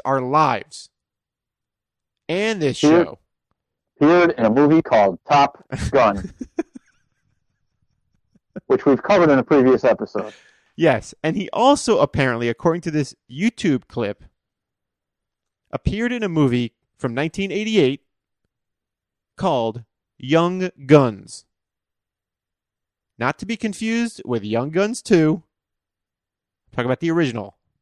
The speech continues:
Speaker 1: First
Speaker 2: But,
Speaker 1: draft.
Speaker 2: but, de-, but definitely to be associated with Young Guns two.
Speaker 1: Yeah, I mean, this was the fir-, Young Guns was the first draft of what became Young Guns two.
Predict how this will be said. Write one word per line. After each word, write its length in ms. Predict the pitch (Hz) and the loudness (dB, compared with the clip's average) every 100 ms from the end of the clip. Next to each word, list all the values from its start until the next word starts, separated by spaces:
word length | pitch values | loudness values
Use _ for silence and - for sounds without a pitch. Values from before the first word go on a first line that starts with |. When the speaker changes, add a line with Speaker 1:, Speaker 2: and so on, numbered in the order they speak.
| _ | _
Speaker 1:
First 260 | - 185 151 | -4 -2 0
Speaker 2:
But, 60 | |
Speaker 1:
draft. 380 | 160 147 143 139 | 4 4 4 2
Speaker 2:
but, 160 | 156 123 | 0 4
de-, 160 | 165 156 | 2 2
but 240 | 127 147 - | 2 2 4
definitely 400 | - 202 170 143 | 2 4 2 2
to 220 | - 175 | 2 2
be 160 | 151 143 | 4 4
associated 680 | - 147 131 139 127 113 104 | 4 2 2 4 4 2 2
with 280 | 135 - | 2 0
Young 340 | - 113 101 90 | -2 -4 -2 -4
Guns 280 | 101 95 _ | -10 -12 _
two. 240 | 101 - - _ | -8 -8 -12 _
Speaker 1:
Yeah, 160 | 226 151 | -2 -2
I 60 | 127 | 0
mean, 100 | 151 | -2
this 140 | 170 | -2
was 100 | 175 | -2
the 80 | 156 | -2
fir-, 200 | - 147 | -2 -2
Young 220 | 151 214 | 0 0
Guns 240 | 214 196 165 | 2 0 0
was 100 | 139 | -4
the 100 | 135 | -4
first 360 | - 147 - | -4 -6 -4
draft 360 | 143 127 117 - | -2 0 0 -4
of 100 | 110 | -4
what 140 | 123 | -4
became 360 | 120 - 120 113 | -4 -6 -4 -4
Young 180 | 110 107 | -6 -6
Guns 260 | 107 113 - | -8 -8 -8
two. 200 | 113 | -8